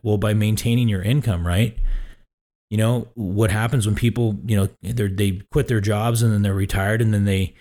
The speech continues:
their income's like thirty percent of what it used to be when they were working? Well, that, they have to live a much different lifestyle, don't they? Not if you have guaranteed lifetime income. And, you know, that reduces what? Stress and anxiety.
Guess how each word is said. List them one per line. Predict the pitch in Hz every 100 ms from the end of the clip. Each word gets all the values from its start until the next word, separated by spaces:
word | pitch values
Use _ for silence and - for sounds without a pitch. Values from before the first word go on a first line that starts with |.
| - _
their | - 107 101
income's | 107 110 104
like | 98 90
thirty | - 107 110
percent | - 95 - 104
of | 110
what | 95 98
it |
used | 92 101 -
to |
be | 110 113
when | 107
they | 98
were | 95 90
working? | 92 98 127
Well, | 107
that, | 90 107 107
they | 104
have | 101 123
to | 104
live | 98 110
a | 101
much | 98 -
different | 113 101 95
lifestyle, | 98 113 - 90
don't | 85 98 98
they? | 85 80 - _ _ - -
Not | 95 104 113
if | 113
you | 110
have | 107 98
guaranteed | 104 104 113 90
lifetime | 92 98 98 90
income. | 117 107 90 95 - - _ - _ _ _ _ _ _ _ _ _ _ _ - _ _ _ _ -
And, | 107 104
you | -
know, | 107
that | 92 104 117
reduces | 120 113 120 - 90
what? | 107 135 -
Stress | - 104 113 123
and |
anxiety. | 117 117 104 120 156 87 90